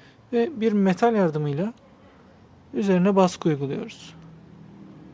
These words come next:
Daha sonra arka kısmına geliyoruz. Arka kısmında da aynı işlemi yapıyoruz.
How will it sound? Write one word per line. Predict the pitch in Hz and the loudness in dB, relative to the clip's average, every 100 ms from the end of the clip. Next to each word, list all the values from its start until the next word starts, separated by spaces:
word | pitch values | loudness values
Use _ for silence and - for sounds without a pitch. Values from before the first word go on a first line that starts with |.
| - - - - - - - - - - - - - - - - - - - - - - - | -20 -20 -20 -20 -20 -20 -20 -20 -20 -20 -20 -20 -20 -20 -20 -20 -20 -20 -20 -20 -20 -6 2
Daha | 185 240 | 2 2
sonra | 247 214 220 - - - - - | 2 4 0 -4 -20 -20 -16 0
arka | 208 202 254 | 2 4 0
kısmına | - - 156 | 0 -2 -2
geliyoruz. | 135 131 147 156 - - - - - - - - - - - - - - - - - - - | -4 -6 -8 -10 -16 -20 -20 -20 -20 -20 -20 -20 -20 -20 -20 -20 -10 -10 -10 -16 -20 -10 -2
Arka | 185 233 | 0 2
kısmında | 240 - 247 262 240 | 0 0 0 2 4
da | 214 | 4
aynı | 185 175 | 4 2
işlemi | - 190 170 | 0 0 0
yapıyoruz. | 170 - 180 214 - - | -2 0 -2 -2 -8 -10